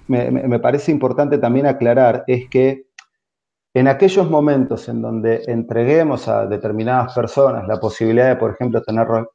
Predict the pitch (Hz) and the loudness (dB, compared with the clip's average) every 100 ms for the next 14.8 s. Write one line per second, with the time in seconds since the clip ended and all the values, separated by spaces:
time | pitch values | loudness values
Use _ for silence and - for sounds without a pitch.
0 | 107 120 120 - 104 104 113 113 - 107 | -2 0 0 -2 -4 0 2 0 -2 -8
1 | - - 131 131 117 113 107 107 110 - | -6 0 4 6 4 4 4 4 2 -4
2 | _ _ _ 107 101 101 - 117 110 110 | _ _ _ 2 4 2 0 0 2 2
3 | 110 117 127 117 110 110 - 110 120 123 | 0 0 2 0 0 -4 -4 0 2 4
4 | 120 123 123 - _ _ 113 117 117 120 | 4 2 0 -8 _ _ 0 2 0 0
5 | 117 120 123 98 104 107 107 104 135 135 | 0 2 2 2 -2 -2 -4 -2 2 2
6 | 123 113 107 - - 127 117 113 - _ | 2 0 -4 -8 -4 -4 0 -2 -4 _
7 | _ _ - - 107 113 117 120 - 110 | _ _ -18 -14 -8 -2 -2 -2 -6 -4
8 | 110 117 127 127 120 107 110 104 127 127 | -2 0 0 -2 -6 -6 -6 -2 -2 0
9 | 123 123 _ _ _ _ _ _ _ _ | -4 -4 _ _ _ _ _ _ _ _
10 | _ _ _ _ - - 143 135 139 131 | _ _ _ _ -6 -2 0 2 4 4
11 | 139 196 175 131 - 120 110 104 90 165 | 4 4 4 2 -2 -6 -4 -6 0 4
12 | 170 120 104 104 107 135 135 127 135 143 | 4 2 -4 -8 -4 -6 -6 -6 -4 -4
13 | 135 120 127 139 139 143 120 - 110 123 | -4 -4 -4 -2 -4 -4 -8 -8 -4 -4
14 | 120 117 - - 117 - 113 123 | -6 -8 -10 -12 -10 -8 -8 -8